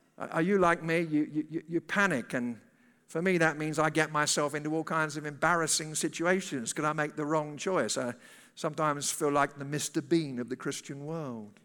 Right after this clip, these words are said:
I'll give you an example. I've, I, I've shared this with you before, so just, just bear with me. A couple of years ago, um, Kay asked me to go pick up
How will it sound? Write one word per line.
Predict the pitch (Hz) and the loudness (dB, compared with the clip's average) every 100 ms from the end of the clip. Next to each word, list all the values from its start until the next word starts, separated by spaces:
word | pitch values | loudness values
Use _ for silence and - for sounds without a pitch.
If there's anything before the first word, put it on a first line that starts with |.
| _ _ - - - - - - - _ _ _ - - | _ _ -20 -20 -20 -20 -20 -20 -20 _ _ _ -20 -2
I'll | 208 | 2
give | 262 | 4
you | 226 | 4
an | |
example. | 208 196 196 170 | 6 6 6 4
I've, | 156 156 - - - | 4 2 -6 -12 -2
I, | 165 170 | 2 2
I've | 156 | 2
shared | - 180 156 | 4 4 4
this | 147 - | 0 2
with | 156 | 0
you | 139 | 0
before, | 131 131 - 139 123 | 0 -2 2 2 2
so | - 139 | 2 0
just, | 131 151 - - | 0 -4 -6 -6
just | 160 - - | -6 -6 -4
bear | 156 139 131 123 | 2 2 2 -2
with | 139 | -4
me. | 123 120 113 - - _ _ _ _ | -4 -6 -8 -18 -20 _ _ _ _
A | 143 | -6
couple | 147 202 170 | 0 2 4
of | 156 | 6
years | 170 160 | 6 6
ago, | 151 147 143 151 - | 4 6 6 2 -2
um, | 135 135 131 131 127 - | 0 2 2 -2 -6 -10
Kay | - 165 160 147 | 2 4 4 2
asked | 160 147 147 - | 2 2 0 -2
me | 123 123 120 - _ _ _ _ | -4 -4 -8 -16 _ _ _ _
to | - 156 | -6 -4
go | 135 160 147 | 2 4 4
pick | 147 151 - | 0 -2 0
up | 143 | 0